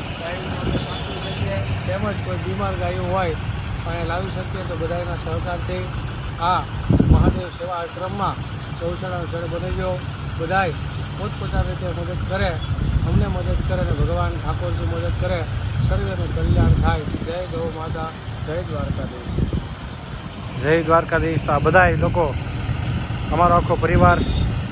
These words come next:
Speaker 2: તેમજ ભોળાભાઈ બારૈયા અને અમારા મહાદેવ કથા મંડળ સેવા આશ્રમમાં જેટલા જેટલા પણ લોકો સેવા કરે છે, એટલે વેલજીભાઈ છે, રામજી દાદા છે, નાઝાભાઈ છે, એ બધા જ લોકોને ભગવાન જે છે અઢળક પ્રમાણમાં આપે.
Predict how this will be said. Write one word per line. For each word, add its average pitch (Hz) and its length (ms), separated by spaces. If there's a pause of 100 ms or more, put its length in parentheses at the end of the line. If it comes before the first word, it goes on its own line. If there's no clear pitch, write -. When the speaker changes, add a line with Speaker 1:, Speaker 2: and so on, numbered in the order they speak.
Speaker 2:
તેમજ 165 300
ભોળાભાઈ 165 440
બારૈયા 170 360 (420)
અને 160 160
અમારા 170 340
મહાદેવ 180 300
કથા 175 260
મંડળ 175 280
સેવા 175 280
આશ્રમમાં 170 460
જેટલા 175 260
જેટલા 165 260
પણ 160 200
લોકો 165 220
સેવા 165 300
કરે 170 220
છે, 151 120
એટલે - 640
વેલજીભાઈ 165 540
છે, 175 160
રામજી 165 320
દાદા 165 220
છે, 170 160 (720)
નાઝાભાઈ 165 540
છે, 160 100
એ 156 120
બધા 190 260
જ 190 80
લોકોને 180 280
ભગવાન 165 420
જે 170 120
છે 175 160 (480)
અઢળક 175 280
પ્રમાણમાં 170 400
આપે. 180 160